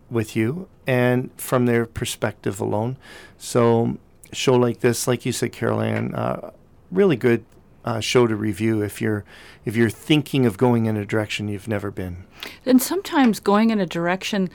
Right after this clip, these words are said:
Speaker 2: that you hadn't planned on is, works out to be the very best thing possible. I think you should keep your mind open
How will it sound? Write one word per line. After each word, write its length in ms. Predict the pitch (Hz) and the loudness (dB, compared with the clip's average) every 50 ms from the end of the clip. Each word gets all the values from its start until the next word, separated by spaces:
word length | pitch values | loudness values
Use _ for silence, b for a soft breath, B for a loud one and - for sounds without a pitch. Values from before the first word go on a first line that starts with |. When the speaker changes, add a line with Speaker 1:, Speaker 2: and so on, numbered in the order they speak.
| B B B B B B - | B B B B B B -6
Speaker 2:
that 100 | - 175 | -4 -2
you 100 | 143 185 | 0 -2
hadn't 380 | 185 - 196 196 190 190 - - | -2 -2 -2 -4 -2 -4 -6 -6
planned 360 | - - 180 180 185 190 185 | -6 -4 0 0 2 2 2
on 180 | 175 165 160 | 2 0 -2
is, 340 | - - 180 180 170 - - - - - | -2 -2 -2 -2 -2 -6 -10 -16 -16 -6
works 320 | 156 175 190 185 - - | -2 -2 -2 0 0 0
out 140 | 190 170 - | 0 0 0
to 100 | - 196 | 0 -2
be 140 | 170 175 170 | 0 0 0
the 100 | 156 165 | 0 -2
very 280 | 156 151 147 151 151 151 | -2 -4 -4 -4 -4 -6
best 340 | 151 - 147 143 - - | -4 -4 -4 -4 -6 -10
thing 280 | - - - 147 143 147 | -10 -8 -6 -6 -6 -6
possible. 580 | - - 147 139 139 - - 147 139 131 135 B B B B B B B B - | -6 -6 -6 -6 -6 -8 -10 -8 -8 -8 -10 B B B B B B B B -10
I 40 | |
think 220 | 180 - 233 220 - | -4 -4 -4 -4 -4
you 80 | 202 | -6
should 160 | 185 - 185 190 | -6 -6 -6 -6
keep 220 | - 214 202 - | -6 -8 -6 -4
your 80 | 190 175 | -4 -4
mind 420 | 165 165 170 175 180 180 185 175 - | -2 -2 0 0 0 0 0 -2 -2
open 560 | - 165 170 170 - 175 156 151 151 156 165 | -2 -2 -2 -2 -4 -4 -4 -4 -4 -6 -8